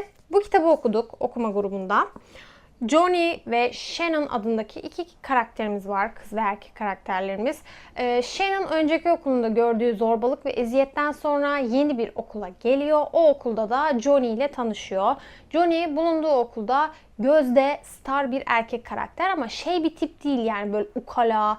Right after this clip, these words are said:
ondan sonra kızı itip kakıp zorbalayacak, kendini beğenmiş falan filan öyle bir tip değil. Ha, özgüveni yüksek, ona diyecek bir şeyim yok.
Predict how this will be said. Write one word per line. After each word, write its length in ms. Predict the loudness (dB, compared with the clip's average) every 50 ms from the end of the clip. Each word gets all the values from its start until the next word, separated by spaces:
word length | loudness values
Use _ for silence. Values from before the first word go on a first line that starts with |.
| -6 -18 -20 -20 -18 _
ondan 320 | -4 -2 -2 0 -2 -2 -4
sonra 240 | -4 -6 -8 -8 -8
kızı 260 | -6 -8 -6 -4 -4
itip 280 | -6 -6 -10 -12 -14
kakıp 280 | -12 -14 -10 -10 -10 -8
zorbalayacak, 800 | -2 0 0 0 0 0 0 -2 -2 -2 -2 0 0 -2 -2 -4
kendini 340 | -6 -4 -2 0 0 0 0
beğenmiş 380 | -2 -4 -4 -4 -4 -6 -8 -8
falan 260 | -6 -6 -4 -4 -4
filan 180 | -6 -4 -2 -2
öyle 140 | -2 -2
bir 100 | -2 -4
tip 240 | -8 -8 -10 -10 -6
değil. 160 | -6 -6 -6
Ha, 140 | -4 -4 -2
özgüveni 500 | 0 0 0 2 2 2 2 2 2 0
yüksek, 460 | -2 -4 -4 -6 -4 -4 -4 -4 -6 -8
ona 240 | -6 -6 -4 -4 -4
diyecek 280 | -6 -4 -4 -6 -6 -8
bir 60 | -16
şeyim 300 | -8 -4 -4 -2 0 0
yok. 220 | 0 0 -2 -2